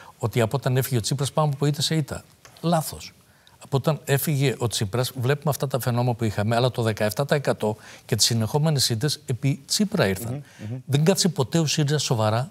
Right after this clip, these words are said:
Speaker 1: να συζητήσει τι έχει αλλάξει στην ελληνική κοινωνία, τι κόμμα είναι, τι εκπροσωπεί, τι, πώς πρέπει να αντιπολιτευτεί τη Νέα Δημοκρατία. Αυτή η κουβέντα δεν έγινε ούτε του δεκαεννιά,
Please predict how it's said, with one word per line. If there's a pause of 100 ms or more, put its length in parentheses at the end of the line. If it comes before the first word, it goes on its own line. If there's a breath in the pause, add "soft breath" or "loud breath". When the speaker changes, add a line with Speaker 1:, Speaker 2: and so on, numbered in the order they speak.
(160)
Speaker 1:
να
συζητήσει (300 loud breath)
τι
έχει
αλλάξει
στην
ελληνική
κοινωνία, (260 loud breath)
τι
κόμμα
είναι, (120)
τι
εκπροσωπεί, (800 loud breath)
τι, (480 loud breath)
πώς
πρέπει
να
αντιπολιτευτεί
τη
Νέα
Δημοκρατία.
Αυτή
η
κουβέντα
δεν
έγινε (100)
ούτε
του
δεκαεννιά,